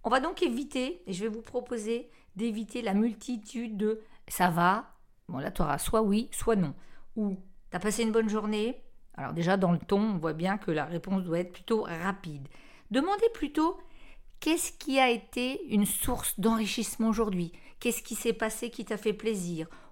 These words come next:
Ou alors sur ce projet, qu'est-ce qui a bien fonctionné ? » L'idée, c'est d'aller partager plus en détail toutes les expériences positives avec la personne.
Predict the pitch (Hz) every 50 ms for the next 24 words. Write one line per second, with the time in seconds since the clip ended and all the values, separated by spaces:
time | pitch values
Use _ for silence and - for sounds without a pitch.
0 | - - - 202 196 196 196 - - 202 - - - 208 - - - 226 220 190
1 | 226 226 - - 226 - - - 190 165 160 156 170 240 240 240 - - 240 226
2 | - - - - 240 220 196 170 156 - - - - - - - - - - -
3 | - - - 214 220 208 202 220 208 214 220 220 - - - - - - - -
4 | 214 190 214 214 202 190 175 175 - - - 302 285 - - - - 240 220 196
5 | 185 190 175 151 165 - - - - - 311 302 277 254 240 220 190 180 180 180
6 | - 170 160 165 175 185 - - - - 330 311 - - 254 220 214 233 220 -
7 | - 214 208 196 190 190 - - - 254 220 220 208 - - - 185 185 196 214
8 | - - - - - 233 - 240 233 - - 202 190 - 196 175 - - - 170
9 | 160 156 165